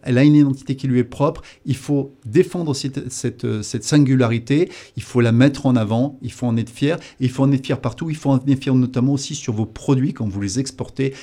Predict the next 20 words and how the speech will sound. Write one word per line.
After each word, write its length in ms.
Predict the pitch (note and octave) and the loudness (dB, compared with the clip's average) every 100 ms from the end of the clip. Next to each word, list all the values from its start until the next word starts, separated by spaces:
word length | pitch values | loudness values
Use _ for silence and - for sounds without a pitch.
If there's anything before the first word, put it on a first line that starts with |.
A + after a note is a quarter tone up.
| - - | -10 4
N'hésitez 540 | C3+ D3+ C3 C3 C3+ | 6 6 4 2 0
pas 140 | B2+ C#3+ | 2 4
à 40 | |
mettre 260 | C#3 C3+ B2+ | 4 4 2
l'étiquette 560 | C3+ C3+ B2+ - B2 | 2 2 -2 -2 -4
Acadie 360 | A2+ A#2 G#2+ A2 | -4 -4 -4 -4
dessus. 340 | G#2 - D3+ - - - | -4 -6 -8 -10 -18 -8
C'est 300 | - A#2+ B2 | -4 -2 0
une 80 | |
étiquette 400 | A#2 A#2 B2+ C3+ | -2 -2 -4 -4
qui 80 | - | -2
est 100 | G2 | 0
valorisée 460 | B2+ C#3 A#2 G#2 B2 | 2 2 2 -2 -6
quand, 260 | G#2 F2+ | -8 -10
euh, 80 | G2+ F#2+ F2+ | -10 -10 -8
quand 80 | G#2 | -8
vous 160 | F#2 | -6
êtes 120 | F2+ | -8
en 60 | F2 | -10
France. 460 | - E2 - - | -16 -18 -20 -20